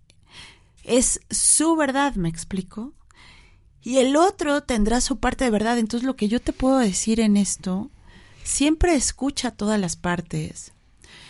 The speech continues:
Y cuando sea una cuestión, por ejemplo, en pareja, pues siempre escucha a tu pareja porque él tiene su parte de verdad. Deja de estar luchando con que yo tengo que tener la verdad absoluta y el neciarte con que la ot-, o sea,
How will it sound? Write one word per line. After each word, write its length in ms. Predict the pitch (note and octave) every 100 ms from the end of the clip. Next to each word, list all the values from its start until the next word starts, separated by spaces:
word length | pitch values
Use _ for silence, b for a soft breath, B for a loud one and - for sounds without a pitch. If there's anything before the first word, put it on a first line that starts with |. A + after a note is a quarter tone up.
| B -
Y 120 | G#3+
cuando 320 | A3+ A3 A3
sea 260 | - D#4 F#4
una 240 | F4+ E4+
cuestión, 800 | - G#3+ - - A3 A#3 A#3 A#3 _ _ F#3+ E3 E3
por 120 | F#3
ejemplo, 340 | F#3 G#3 G#3 G#3+
en 100 | G3
pareja, 580 | F3 F#3+ G3+ - G3 A#3+
pues 160 | - G3+
siempre 320 | - D4+ D#4+
escucha 460 | D#4 - E4 - B3
a 40 |
tu 120 | A#3+ -
pareja 260 | F3+ F#3
porque 300 | G3+ G3 -
él 60 | A3+
tiene 260 | C4 C#4
su 160 | C#4 G#3+
parte 260 | - G#3+ A3+
de 80 | G#3
verdad. 360 | F#3 G3+ G#3+ B B B B -
Deja 720 | F3 C4 E4+ - A3+ G#3+ C4 -
de 240 | G#3 G3
estar 420 | G3 - C4+ D4 D#4
luchando 880 | C4 G#3+ - C4 C4 G#3 E3+ F#3 - B B B B B B B _ _ _ _ _ _ _ _ _ _
con 320 | - B3 A#3+
que 420 | A#3 A3+ B3+ D4 -
yo 280 | F3+ A3+ C#4
tengo 400 | - D#4+ D#4+ E4
que 120 | A3
tener 260 | G#3 G#3 A#3+
la 100 | C4
verdad 280 | G#3 G3+
absoluta 720 | B3+ - - G3 B3+ - G#3 G#3
y 120 | F3+
el 140 | D#3+
neciarte 720 | E3+ E3+ - B3 C4+ C4+ A#3
con 200 | A3 F#3
que 160 | F#3 F3+
la 140 | G3
ot-, 160 | G#3+ -
o 80 | F#3+
sea, 180 | F3+ G3